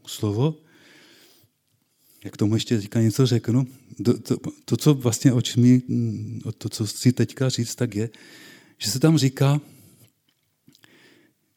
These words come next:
že slovo se stalo tělem a přebývalo mezi námi. My jsme spatřili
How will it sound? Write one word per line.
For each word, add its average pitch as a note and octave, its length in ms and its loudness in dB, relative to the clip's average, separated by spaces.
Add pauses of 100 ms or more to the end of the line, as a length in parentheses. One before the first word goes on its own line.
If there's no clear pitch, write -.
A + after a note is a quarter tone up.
(420)
že G#2 460 0 (600)
slovo C3 360 2
se D3 160 -6
stalo A#2 500 -4
tělem C#3 480 -2 (600)
a - 40 -20
přebývalo A#2+ 600 0
mezi B2 280 0
námi. G#2 460 -4 (1300)
My A#2+ 80 2
jsme C#3+ 140 6
spatřili C#3 680 -2